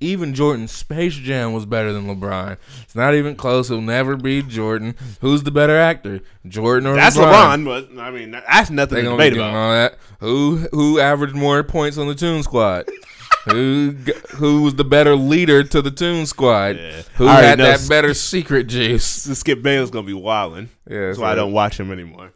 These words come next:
Speaker 1: that's why he, they need to get it over at the very beginning of the movie. Like, Jordan's been here before. And then that's all you gotta say. Just, you gotta acknowledge it. If you ignore it, then that's gonna seem like he did that on purpose to
Speaker 2: Maybe
Speaker 1: try to
Speaker 2: when
Speaker 1: differentiate when he knows,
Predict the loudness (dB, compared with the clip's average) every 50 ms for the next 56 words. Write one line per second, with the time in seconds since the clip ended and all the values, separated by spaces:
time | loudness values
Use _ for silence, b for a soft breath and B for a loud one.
0 | _ -6 -6 -4 0 2 2 4 4 4 2 0 0 -2 -6 b b b b -4
1 | -2 0 0 0 -4 -4 -4 -4 -4 -2 0 0 -2 0 0 0 -2 -2 -4 -8
2 | -6 -4 -4 -4 -4 -4 -6 -6 -6 -6 -6 -6 -6 -6 -6 -6 -6 -8 -10 -12
3 | -18 -18 -16 -14 -14 -14 -14 _ _ -8 -4 0 0 0 0 -2 -4 -8 -8 -8
4 | -6 -6 -6 -6 -6 -8 -8 -8 -8 -6 -6 -6 -6 -8 -12 -20 -20 -20 _ _
5 | _ _ _ -16 -14 -12 -8 -6 -6 -4 -4 -4 -4 -4 -2 0 2 2 4 4
6 | 4 2 2 0 0 2 2 2 2 0 -2 B B B B B B B B -10
7 | -4 -4 -4 -2 2 4 4 6 6 4 2 2 2 2 2 2 0 -2 -2 0
8 | 2 2 2 0 0 0 4 4 6 6 4 4 0 _ _ -6 -4 -2 0 -2
9 | -2 -2 -4 -6 -6 -6 -8 -8 -8 -8 -8 -8 -8 -10 -8 -6 -6 -6 -4 -4
10 | -6 -6 -6 -8 -6 -2 -2 -2 -2 -2 -4 -6 -6 -6 -8 -10 -10 -8 -6 -4
11 | -6 -6 -8 -10 -8 -4 -2 -2 0 0 0 0 -2 -2 -4 -6 -6 -6 -6 -8
12 | -8 -8 -8 -8 -6 -4 -4 -4 -4 -6 -6 -8 -8 -6 -6 -8 -6 -4 -2 0
13 | 2 2 2 2 0 -4 -6 -12